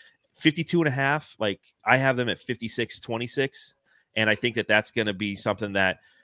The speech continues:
you're looking at the best player on the best team, and he's gonna win the M V P. There's gonna be narratives out there where Giannis is gonna be doing his thing with Dame out there, uh, but I honestly think that if we're talking overall awards, I think Devin Booker wins an M V P this year, and, like, it scares me to say that.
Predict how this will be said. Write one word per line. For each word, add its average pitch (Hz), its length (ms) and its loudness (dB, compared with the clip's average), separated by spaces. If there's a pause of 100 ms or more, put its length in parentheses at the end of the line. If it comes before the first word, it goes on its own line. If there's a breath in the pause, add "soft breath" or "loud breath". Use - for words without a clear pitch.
(300)
you're 120 180 0
looking 123 180 0
at 98 80 -4
the 107 60 -4
best 120 280 2
player 120 600 2
on 107 100 -2
the 101 80 -2
best 110 340 0
team, 104 460 -8 (140)
and 98 100 -6
he's 107 160 -4
gonna 107 160 -4
win 104 160 -4
the 98 140 0
M 92 80 -2
V 95 100 -2
P. 85 220 -8
There's 90 180 -8
gonna 104 160 -2
be 110 100 -2
narratives 117 440 4
out 117 180 2
there 120 180 2
where 87 160 -4
Giannis 104 480 -4
is 107 120 -12
gonna 110 180 -6
be 113 320 -4 (320 soft breath)
doing 120 220 2
his 117 100 -4
thing 117 380 -2
with 101 160 -6
Dame 110 280 0
out 113 220 -2
there, 110 300 0 (320)
uh, 95 240 0
but 104 80 0
I 104 100 6
honestly 113 360 -2
think 107 300 -6
that 90 280 0 (180)
if 101 180 -8
we're 98 280 -4
talking 98 420 -4 (540)
overall 117 340 2
awards, 117 540 0
I 104 100 0
think 175 220 -6
Devin 104 220 -4
Booker 113 200 -6
wins 92 220 -8
an 90 60 -10
M 85 100 -8
V 85 100 -12
P 95 180 -12
this 85 220 -10
year, 78 120 -8
and, 85 100 -6
like, 87 180 -6
it 95 160 -8
scares 104 560 -4
me 107 140 -4
to 104 60 -8
say 117 280 0
that. 82 300 -4